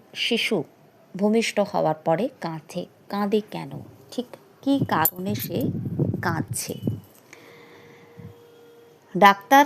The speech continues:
বা কোনো বৈজ্ঞানিককে জিজ্ঞাসা করলে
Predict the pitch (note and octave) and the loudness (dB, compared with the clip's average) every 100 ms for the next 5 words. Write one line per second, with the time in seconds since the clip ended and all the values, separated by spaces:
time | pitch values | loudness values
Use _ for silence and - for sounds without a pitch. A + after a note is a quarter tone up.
0 | C4 G#3+ F#3+ F3 E3 - - - - G3 | 6 2 4 4 0 -6 -20 -14 -4 0
1 | F3 E3 - - E3+ F3+ - - - F#3 | 2 0 -4 -12 -10 -10 -12 -20 -10 4
2 | G3+ G3 A3 G#3+ A3+ - G#3+ F#3 - E3 | 6 6 4 2 0 0 0 0 -2 -4
3 | D#3+ F3 - D#3+ D#3 G#3 | -2 -6 -4 -4 0 -2